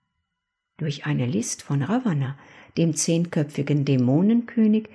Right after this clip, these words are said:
wurde Sita entführt. Hanuman und sein Affenheer halfen Rama, Sita aus Lanka zu befreien. In der großen Schlacht zwischen Rama mit seinem Heer und Ravana mit seinen Dämonen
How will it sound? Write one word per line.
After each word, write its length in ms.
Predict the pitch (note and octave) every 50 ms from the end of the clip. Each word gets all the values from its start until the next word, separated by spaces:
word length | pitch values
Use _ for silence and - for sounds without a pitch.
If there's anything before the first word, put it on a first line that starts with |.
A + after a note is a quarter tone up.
| - - - - _
wurde 240 | - F3 F3 E3+ E3+
Sita 500 | E3+ - - - D3+ A#2 A2 - - D3
entführt. 800 | C#3 C3 C#3 F3 F#3 F#3 - - - D3+ C#3 C3 - - - _ _ _ _ _ _ _ _ _ _ _ _ _ _ _ _ _ _ _ _ _ _ _ _ _ _ _ _ _ _ _ _ _ _ _ _ _ _ _ _ _ -
Hanuman 500 | - C3+ B2 A#2 C#3+ D#3+ F3+ F#3+ A3 A#3
und 180 | - A#3+ A#3
sein 280 | A3+ - A#3 A3+ A3 -
Affenheer 640 | - G3 G3 - - G#3 F#3+ F#3 G3+ F#3+ F#3 F#3 E3
halfen 380 | D3 B2 B2 C3+ - - C#3+ B2
Rama, 480 | - A#2+ C3+ E3 F#3+ G3+ G#3 G#3 G#3+ - - - - - - -
Sita 500 | - - - A#3 A3+ A#3 A#3 - A#3+ -
aus 240 | - A3 A3 - -
Lanka 380 | D3+ D3 C#3 C3 - C#3+ C#3
zu 160 | C#3 - D3+
befreien. 600 | D3 E3+ E3 - - - A2 A2+ A#2+ B2 C#3 C#3 - _ _ _ _ _ _ _ _ _ _ _ _ _ _ _ _ _ _ _ _ _ _ _ _ _ _ _
In 140 | - D#3 D3+
der 120 | C#3 B2 B2
großen 420 | - C#3+ E3 F3 E3+ - - C#3+
Schlacht 380 | D3 - - E3+ D#3+ E3+ - -
zwischen 380 | - - C3 - - - C#3+
Rama 340 | C3 - C3+ E3 F#3+ G3+ F3
mit 180 | D3+ C3 A2+ -
seinem 360 | - B2+ A2+ A#2 G#2+ G2+ B2
Heer 320 | B2 C3+ C3+ C#3 E3 G3+ - - - - - - -
und 260 | - G3 F#3+ E3+ D3+
Ravana 440 | D3+ D#3 F#3+ A3 A#3+ A#3+ A#3 A#3+ A#3
mit 180 | A#3 A3+ A3 -
seinen 360 | - D3+ C#3 C#3 C#3 C#3 C#3+
Dämonen 600 | C3 A#2+ A#2+ A2 A#2 C3+ D#3 F3 F3+ F#3+ G3 F#3+